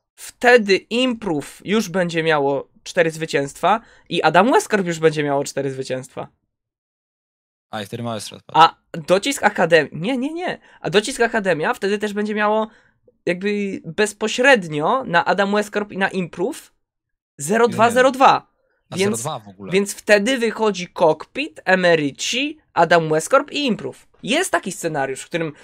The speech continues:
Speaker 1: Docisk Akademia nie wychodzi z tej grupy,
Speaker 2: Wow,
Speaker 1: no
Speaker 2: w
Speaker 1: ale
Speaker 2: sensie to się muszą tak gwiazdy ułożyć, że
Speaker 1: No ja liczę, że z tych trzech spotkań, no, jednego wina wezmą, tak?
Speaker 2: No muszą wziąć, moim zdaniem muszą wziąć.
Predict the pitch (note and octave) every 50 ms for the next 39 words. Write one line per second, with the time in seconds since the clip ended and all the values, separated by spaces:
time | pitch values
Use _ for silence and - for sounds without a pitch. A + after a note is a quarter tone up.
0 | - _ - F3+ F#3 - F#3 E3+ F3 F3+ E3+ F#3+ E3 E3 D#3+ D#3+ D3+ D#3+ D#3 D3+
1 | D3+ D3+ D3+ C#3+ D3 D3 - D#3 D3+ - - G3+ F#3+ F#3 F#3 E3 F#3 F#3+ G3 F#3+
2 | - - _ - A#2 A#2 A2+ - - A#2+ A2 A#2 A#2 A2+ - - A2+ G#2 - B2
3 | B2+ - - A#2+ A2+ A#2 B2+ A#2+ B2 A#2+ A2+ A#2+ A#2+ A#2 A#2 B2 B2 B2 A#2+ A2
4 | B2 C3 B2+ B2 A#2 A2+ A#2+ A#2 A#2 F#3 G3 F3+ G#3 G#3 G#3+ A#3 B3 A#3 - B3+
5 | A3 G3 A3 G#3+ G#3+ - A3+ A#3 A#3 - - - B3 A3+ A3+ - - - A3+ A3
6 | - - A3+ G#3 G3+ F#3 F#3+ G3 G#3 F#3 G3+ G3 F3+ F#3 F3 E3 D#3 D3+ D3 C#3+
7 | C#3 C3+ B2+ C3 A#2+ - - - - - C3+ D3 D#3 - _ _ _ _ _ _
8 | _ _ _ _ _ _ _ _ _ _ _ _ _ _ _ _ _ - C3 C3+
9 | C#3+ D#3 D#3+ D3+ B2+ - - G#2+ G2 G2 G#2+ G#2 F#2+ F2+ - G#2+ A2 A2 A2+ A2+
10 | A#2 A#2+ B2 B2 B2+ C3 B2 A2+ - - G2 F#2+ F2+ - F#2 F2+ _ _ _ _
11 | _